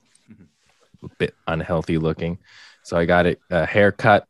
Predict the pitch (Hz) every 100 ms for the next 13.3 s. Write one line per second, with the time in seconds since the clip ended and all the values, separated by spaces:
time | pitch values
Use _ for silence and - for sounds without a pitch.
0 | - 92 92 90 90 87 95 120 131 131
1 | 127 139 135 113 131 131 123 143 90 80
2 | _ 90 90 90 90 90 90 85 - _
3 | _ _ _ _ _ - 92 92 113 110
4 | 87 98 98 101 101 - 113 92 92 95
5 | 95 92 _ - 92 92 - 98 95 95
6 | 95 95 101 127 - 90 90 90 92 104
7 | _ 101 92 98 95 104 104 95 92 92
8 | 98 90 104 101 101 104 95 95 101 104
9 | 104 - - _ - _ _ _ - -
10 | _ _ _ - 95 101 110 - _ _
11 | - 107 107 110 104 - - - 110 113
12 | 110 104 104 98 98 101 107 - 104 92
13 | 90 90 92